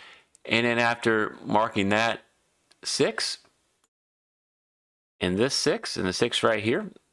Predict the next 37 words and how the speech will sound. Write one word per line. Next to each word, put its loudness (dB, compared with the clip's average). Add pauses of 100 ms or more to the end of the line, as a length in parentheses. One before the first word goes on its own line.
(140)
you -4
can 0
solve 2
for 2
a -2
six 0
in -4
block -2 (460)
two. -2 (440)
How 2
about 2
the -6
sevens? -2 (960)
Well, 2
with -2
this 0
seven 2
and 0
this 2
seven, 0
you -10
can -6
solve 2
for 2
a -4
seven 2
in 0
block 2
two, 2
displacing 0
that 0
Snyder 0
four. 0
Whenever 0
you 2
displace 0
it, 0